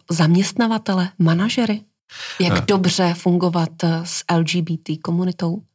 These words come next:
Speaker 2: Podle mě nejvíc funguje otevřenost. To znamená, jednak za mě ten manažer musí být v pohodě sám se sebou. <laughs> To je první jako předpoklad.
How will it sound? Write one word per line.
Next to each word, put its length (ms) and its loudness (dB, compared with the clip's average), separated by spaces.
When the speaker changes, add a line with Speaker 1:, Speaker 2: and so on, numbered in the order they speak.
Speaker 2:
Podle 260 2
mě 120 6
nejvíc 300 4
funguje 280 2
otevřenost. 680 -4
To 140 2
znamená, 540 2
jednak 720 0
za 240 2
mě 200 4
ten 200 2
manažer 400 2
musí 340 0
být 280 0
v 60 -12
pohodě 400 -2
sám 240 -2
se 100 -4
sebou. 440 0
<laughs> 760 -4
To 80 -2
je 40 2
první 260 4
jako 180 0
předpoklad. 580 -2